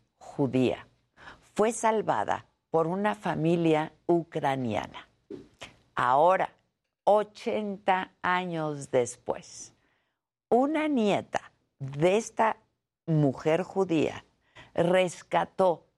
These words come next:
de la guerra en Ucrania a las nietas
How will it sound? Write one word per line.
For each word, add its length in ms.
de 160
la 160
guerra 400
en 260
Ucrania 640
a 80
las 340
nietas 880